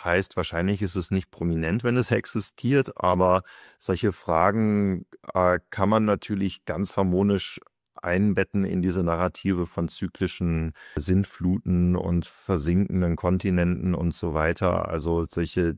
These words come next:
Knochenüberbleibsel und so weiter, die lassen sich, äh, vor so einem Hintergrund ganz gut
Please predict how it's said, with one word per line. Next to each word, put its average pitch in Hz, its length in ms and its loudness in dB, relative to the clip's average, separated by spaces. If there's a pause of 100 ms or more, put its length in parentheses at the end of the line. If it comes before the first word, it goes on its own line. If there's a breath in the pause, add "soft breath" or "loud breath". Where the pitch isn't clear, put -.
(120)
Knochenüberbleibsel 90 1200 0
und 87 180 -2
so 85 180 -2
weiter, 82 320 0
die 80 120 -4
lassen 85 340 0
sich, 80 400 -4
äh, 62 160 -6 (100)
vor - 220 0
so 82 160 0
einem 95 160 4
Hintergrund 90 560 0
ganz 80 260 -6
gut - 460 -6